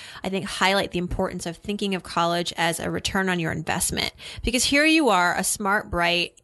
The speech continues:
likable guy who's getting these interviews and getting these internships, but ultimately when it comes to hiring you full time, these companies are thinking,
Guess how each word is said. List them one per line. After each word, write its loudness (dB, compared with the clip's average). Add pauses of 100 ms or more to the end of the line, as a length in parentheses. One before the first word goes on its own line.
likable 2
guy 2
who's 0
getting 2
these 2
interviews 0
and -4
getting -2
these -2
internships, -4
but -8
ultimately -2
when -2
it -4
comes -2
to -4
hiring 2
you 0
full -2
time, -2
these 0
companies -6
are -2
thinking, -2